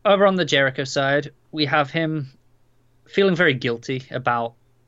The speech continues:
just everything, to the point where he's possessing people and going into, into a church and going to confession. Uh, he's confessing his sins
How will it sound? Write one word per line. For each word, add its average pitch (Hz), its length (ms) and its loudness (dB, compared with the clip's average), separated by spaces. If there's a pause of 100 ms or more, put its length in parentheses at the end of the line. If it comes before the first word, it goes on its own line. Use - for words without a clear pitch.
(260)
just - 280 -16
everything, 123 520 -6 (100)
to - 100 -4
the 135 60 2
point 143 300 2
where 123 420 2
he's 127 260 -8
possessing 123 540 0
people 135 460 -4 (400)
and 127 160 4
going 120 280 4
into, 117 540 -2 (140)
into 135 180 0
a 120 60 -2
church 113 500 2
and 120 140 -4
going 117 160 6
to - 80 -6
confession. 120 580 -2 (960)
Uh, 120 200 2
he's 120 120 -4
confessing 127 500 -2
his 113 120 -4
sins 117 240 -4